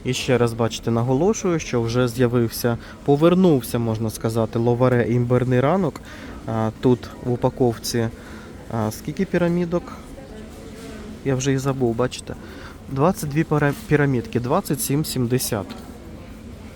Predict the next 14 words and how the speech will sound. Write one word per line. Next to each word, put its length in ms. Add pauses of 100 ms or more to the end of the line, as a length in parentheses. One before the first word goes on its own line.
(1800)
Чай 300
«Своя 340
лінія», 400
зелений 440
листовий, 640
шістдесят 540
грамів, 380
тридцять 460
п'ять 280
гривень. 460 (1800)
«Своя 360
лінія» 360
тропічний 680
зелений, 580